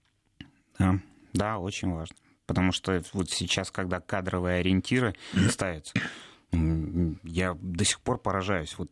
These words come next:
Speaker 1: так с молодёжью по-честному поговоришь, они убеждены, что быть чиновником или на госслужбе — это самое выгодное карьерное,
Speaker 2: Конечно.
Speaker 1: э,
Speaker 2: А вот,
Speaker 1: решение.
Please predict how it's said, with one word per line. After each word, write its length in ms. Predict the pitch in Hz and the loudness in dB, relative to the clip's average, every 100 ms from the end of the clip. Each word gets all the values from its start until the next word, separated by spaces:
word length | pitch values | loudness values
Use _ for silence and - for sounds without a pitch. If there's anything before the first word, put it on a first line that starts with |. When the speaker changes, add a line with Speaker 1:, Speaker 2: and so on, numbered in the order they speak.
| - | -6
Speaker 1:
так 200 | 101 - | -6 -4
с 80 | 95 | 2
молодёжью 560 | 98 104 107 85 87 | 4 4 2 0 0
по-честному 580 | - 92 98 85 87 82 | -2 0 0 0 2 2
поговоришь, 560 | - 85 92 123 180 - - - - | 0 2 2 2 0 -4 -16 -20 -6
они 200 | 82 87 | 2 6
убеждены, 560 | 87 85 85 85 104 160 | 6 4 2 2 4 2
что 160 | - | 0
быть 220 | 92 95 - | -2 0 0
чиновником 680 | 90 95 131 107 - 85 | 4 6 6 4 2 2
или 200 | 80 80 | 2 4
на 160 | 82 85 | 4 4
госслужбе — 640 | 87 87 - 110 135 101 | 2 -2 0 0 2 0
это 120 | 85 - | -2 -2
самое 360 | - 107 98 | -2 0 0
выгодное 420 | 85 110 95 90 | 0 0 2 2
карьерное, 340 | 82 85 82 90 | 2 2 2 4
Speaker 2:
Конечно. 280 | 90 92 90 | 4 6 4
Speaker 1:
э, 640 | 87 87 87 87 82 82 | 2 0 -2 0 2 4
Speaker 2:
А 20 | |
вот, 120 | 95 | 4
Speaker 1:
решение. 160 | 143 180 | 6 4